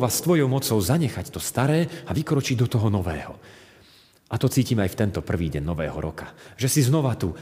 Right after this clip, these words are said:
znova s tou istou ponukou. Poď a nasleduj ma. Poď a vykroč do čohosi lepšieho.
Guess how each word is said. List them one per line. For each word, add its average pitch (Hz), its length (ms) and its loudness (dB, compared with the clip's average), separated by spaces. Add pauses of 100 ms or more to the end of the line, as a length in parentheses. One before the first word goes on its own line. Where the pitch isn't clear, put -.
znova 143 320 4
s - 80 0
tou 170 160 2
istou 120 320 0
ponukou. 90 400 -2
Poď 175 400 2
a 120 80 2
nasleduj 92 480 -2
ma. - 160 -12 (960)
Poď - 480 -2 (920)
a - 0 -
vykroč 85 480 -4
do 73 80 -8
čohosi 76 400 -6
lepšieho. - 400 -10